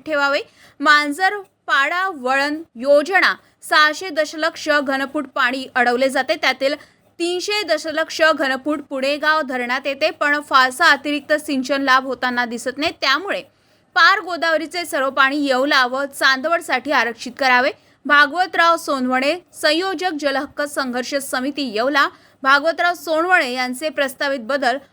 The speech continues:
पार गोदावरी आराखड्यात सुधारणा, नार पार खोरे, उपसा सिंचन योजना पाणी समाविष्ट करणे, चांदवड, येवला आणि वैजापूर या दुष्काळी पट्ट्यांना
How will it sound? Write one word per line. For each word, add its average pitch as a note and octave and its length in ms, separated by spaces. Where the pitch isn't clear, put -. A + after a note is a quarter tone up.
पार E4+ 260
गोदावरी D#4+ 520
आराखड्यात C4+ 640
सुधारणा, C4+ 560
नार D4 360
पार D4+ 440
खोरे, C#4+ 320
उपसा F#4+ 360
सिंचन E4+ 400
योजना B3+ 440
पाणी E4 300
समाविष्ट C4 500
करणे, C4 360
चांदवड, F4+ 540
येवला D4 320
आणि C#4+ 260
वैजापूर C4+ 540
या E4+ 140
दुष्काळी C#4 440
पट्ट्यांना D4 800